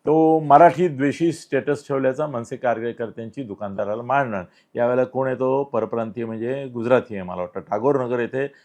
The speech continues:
लकी नावाचे औषध, हां, दुकानदार प्रेमसिंग देवडा, राजस्थानचे, त्यांनी मराठी द्वेषी स्टेटस ठेवली. ओके, मार खाल्ला, बरं झालं ना. त्यांनी मार खाल्लाय, बरं झालं दोन कारणाकरता. एक तर, अं, मराठी माणसाला बरं वाटलं की, "हां, मराठी विरुद्ध स्टेटस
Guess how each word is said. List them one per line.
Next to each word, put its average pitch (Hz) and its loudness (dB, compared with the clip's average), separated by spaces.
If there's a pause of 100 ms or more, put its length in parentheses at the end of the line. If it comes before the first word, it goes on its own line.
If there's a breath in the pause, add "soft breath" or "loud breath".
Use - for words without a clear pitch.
(120)
लकी 117 -4
नावाचे 127 0
औषध, 113 2
हां, 101 -2
दुकानदार 117 -2
प्रेमसिंग 123 -8
देवडा, 120 6
राजस्थानचे, 107 -4 (380)
त्यांनी 123 -8
मराठी 117 -4
द्वेषी 110 -8
स्टेटस - -12 (300)
ठेवली. 175 4 (260)
ओके, 190 -4 (1160)
मार 190 2
खाल्ला, 143 -4 (140)
बरं 196 2
झालं 117 0
ना. 127 -10 (640)
त्यांनी 117 -4
मार 131 0
खाल्लाय, 135 2
बरं 135 0
झालं 139 -2 (100)
दोन 143 0
कारणाकरता. 92 -6 (380)
एक 110 -6
तर, 117 0
अं, 95 -4 (340)
मराठी 117 -4
माणसाला 117 -4
बरं 117 0
वाटलं 87 -4
की, 82 -14
"हां, 95 0
मराठी 104 -6
विरुद्ध 107 -6
स्टेटस 98 -10